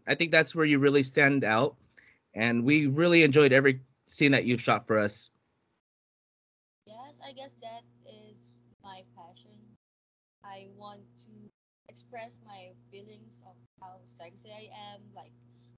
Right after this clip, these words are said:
Speaker 2: I, I always, um, said this to all of my fans, like, even though I have, I am flat-chested or I don't have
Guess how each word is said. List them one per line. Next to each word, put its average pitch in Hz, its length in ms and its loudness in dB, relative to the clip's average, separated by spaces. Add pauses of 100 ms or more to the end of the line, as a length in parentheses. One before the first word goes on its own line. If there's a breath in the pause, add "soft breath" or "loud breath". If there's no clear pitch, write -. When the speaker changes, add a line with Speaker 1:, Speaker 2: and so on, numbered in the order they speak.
Speaker 2:
I, 208 280 -18
I - 60 -20
always, 233 500 -18 (480)
um, 196 200 -18 (120)
said 220 360 -18
this 220 300 -20
to 202 40 -20
all 240 220 -18
of 247 160 -20
my 214 200 -20
fans, 196 300 -20
like, - 200 -20
even 233 280 -20
though 214 140 -20
I 196 120 -20 (100)
have, 180 220 -20 (800)
I 208 160 -14
am 202 140 -20 (120)
flat-chested 180 920 -20
or 170 220 -20
I 190 60 -20
don't 233 200 -20
have 214 220 -20